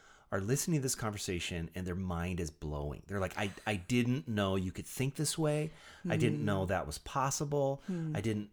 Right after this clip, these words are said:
Speaker 1: I didn't know. I didn't know you could pray that way without being penalized. I didn't know you could stand at the abyss and throw your <laughs> stuff in and still be loved by God. I didn't, and, and, and now I'm freaking out, and I love it."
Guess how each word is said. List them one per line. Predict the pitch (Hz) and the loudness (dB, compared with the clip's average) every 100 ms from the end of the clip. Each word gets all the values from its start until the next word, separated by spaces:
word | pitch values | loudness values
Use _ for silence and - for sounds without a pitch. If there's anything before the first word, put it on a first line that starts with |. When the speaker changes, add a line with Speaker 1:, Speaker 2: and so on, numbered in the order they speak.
| - | -8
Speaker 1:
I | - | -4
didn't | 101 117 110 | 0 0 0
know. | 95 110 147 185 | 0 2 4 4
I | 85 98 | 2 2
didn't | 120 90 | 0 0
know | 113 113 113 113 | 0 2 4 4
you | 95 | 2
could | 90 - | -2 -4
pray | 143 | 0
that | 131 139 | 2 2
way | 123 120 | 2 0
without | 113 98 92 80 - | 0 2 2 0 -4
being | 95 87 | -4 -2
penalized. | - 143 127 120 123 107 | -2 -2 0 2 2 0
I | |
didn't | 85 76 | -2 0
know | 92 123 | 2 2
you | 127 | 2
could | 135 | 0
stand | - 135 127 | -2 0 0
at | |
the | 135 | 0
abyss | 120 120 120 123 | 0 0 0 0
and | 107 | -2
throw | 101 123 123 | -2 2 2
your | 120 123 | 4 2
<laughs> | 120 - | 0 2
stuff | - 175 - | 4 4 2
in | 135 131 123 - - | 2 2 0 -4 -10
and | 120 | -4
still | - 151 139 | 2 6 6
be | 131 | 6
loved | 123 120 | 6 6
by | 127 120 | 6 6
God. | 117 117 113 | 6 6 4
I | 104 | 2
didn't, | 101 135 120 - | -2 0 -2 0
and, | 123 127 | -2 2
and, | 117 110 - - - | 2 2 -4 -12 -4
and | 110 | 0
now | 120 135 131 127 | 2 2 2 0
I'm | 117 | -2
freaking | 107 131 120 123 | -4 -2 -2 0
out, | 104 82 - | 0 0 -2
and | 90 | -4
I | 85 | -2
love | 104 131 202 254 214 | -2 0 0 0 0
it." | 110 90 90 | 0 0 -2